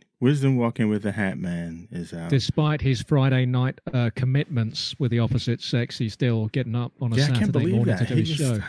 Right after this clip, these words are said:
Speaker 1: I, and why would you ha-, have your house accessible by ex-girlfriends? 'Cause he had the one girl over last week, and then the drama happened 'cause an ex-girlfriend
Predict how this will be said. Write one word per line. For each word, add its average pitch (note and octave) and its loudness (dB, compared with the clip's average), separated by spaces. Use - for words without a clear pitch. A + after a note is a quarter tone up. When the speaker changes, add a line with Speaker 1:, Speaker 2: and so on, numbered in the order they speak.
Speaker 1:
I, - -8
and E3+ 2
why E3 2
would G#3 0
you D#3 2
ha-, - -10
have D3+ 0
your C#3+ 0
house C#3 -2
accessible G2 -4
by G2+ -4
ex-girlfriends? - -6
'Cause A2+ -2
he B2+ -2
had D#3+ 0
the D#3 2
one C#3+ 4
girl G#2+ 2
over G2 0
last F#2+ -2
week, F#2 -6
and G2+ -4
then G2 -2
the G2+ -2
drama A#2+ 2
happened G2 -6
'cause G2 -6
an G2+ 0
ex-girlfriend F#2+ -4